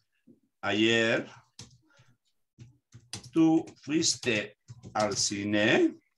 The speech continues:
¿ya? Ayer tú fuiste al cine", la respuesta va a ser, ¿ya? "Ayer tú fuiste al cine"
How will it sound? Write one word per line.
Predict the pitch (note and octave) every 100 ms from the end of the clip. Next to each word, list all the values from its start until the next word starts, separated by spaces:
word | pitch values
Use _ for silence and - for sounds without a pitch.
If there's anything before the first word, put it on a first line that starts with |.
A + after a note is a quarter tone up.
| _ _ - - _ _ _ - _
¿ya? | A2+ D3+ D#3
Ayer | C3+ F3 -
tú | F3
fuiste | G#3 -
al | F3
cine", | D3+ D#3+ G3 D#4+ - _ _ _ _ _ _ _
la | A2+ C3
respuesta | D#3 - F#3+ G#3 G#3+
va | F3 C#3
a |
ser, | C#3 A#2+ F2 - _ -
¿ya? | A2+ D#3+ D#3+
"Ayer | G#2 A#2+ D#3+ D#3+
tú | E3
fuiste | F#3+ F#3 E3
al | D#3
cine" | D#3+ F3+ G3+ D#4+